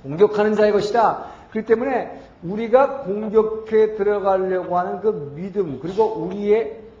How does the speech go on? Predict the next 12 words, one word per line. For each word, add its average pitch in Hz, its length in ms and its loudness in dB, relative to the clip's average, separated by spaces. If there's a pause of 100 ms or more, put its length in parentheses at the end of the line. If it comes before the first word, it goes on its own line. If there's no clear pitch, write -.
선택, - 800 -4 (200)
의지의 202 520 2
결단, 185 640 2 (380)
이것이 220 440 2
먼저 233 280 2
선행될 208 640 0
때 214 220 0
그 - 240 -8
하나님이 175 880 -2 (280)
우리에게 151 540 -4
능력 226 720 0
주셔서 208 960 2